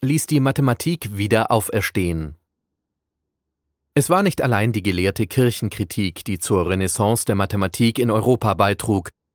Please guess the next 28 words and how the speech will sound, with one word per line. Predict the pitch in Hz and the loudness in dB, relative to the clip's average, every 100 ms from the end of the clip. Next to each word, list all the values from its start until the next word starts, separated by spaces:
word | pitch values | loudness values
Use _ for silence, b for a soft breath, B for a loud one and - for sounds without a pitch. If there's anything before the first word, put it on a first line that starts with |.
| _ | _
Vielmehr | - - 160 175 180 147 | -10 0 2 4 4 4
wurde | 135 135 | 2 2
das | 117 107 | 0 0
neue | 110 110 131 | 0 0 0
Wissen | 104 107 131 | 0 -2 -2
im | 123 113 | -2 -4
Alltag | - 98 101 107 110 - | 0 0 0 0 -2 -2
schlichtweg | - 98 - - 101 - - | -4 -4 -4 -2 -2 -2 -6
unverzichtbar. | 101 85 - - 175 - - 90 82 76 - _ _ _ _ _ _ _ _ _ _ _ | -4 -2 -2 0 0 -2 -2 -2 0 -4 -10 _ _ _ _ _ _ _ _ _ _ _
Schließlich | - 165 196 214 190 | -4 -2 0 -2 -2
stellte | - 151 156 | 0 0 2
der | 127 | 0
frühe | - - 156 | -2 0 2
Kapitalismus | 156 127 - 104 95 104 139 147 - | 2 -2 -4 -4 0 0 0 -2 0
die | 123 | -2
Menschen | 113 143 - 147 | 0 0 0 -2
täglich | - 139 - 123 | 0 -2 0 -4
vor | - 110 | 2 0
komplizierte | - 104 117 - 156 151 | 2 -2 -2 0 0 2
Aufgaben, | 156 165 - 95 92 98 85 b b - | 2 0 2 0 2 -2 -6 b b 0
wenn | 101 | 0
sie | 95 101 | 2 0
auf | 90 | 0
dem | 98 | -2
Markt | 87 98 113 - | 0 0 0 -2
ihre | 110 95 | -4 0
Waren | 107 135 127 113 | 0 0 0 0
kauften, | 117 107 - - 113 | 2 2 2 -2 -2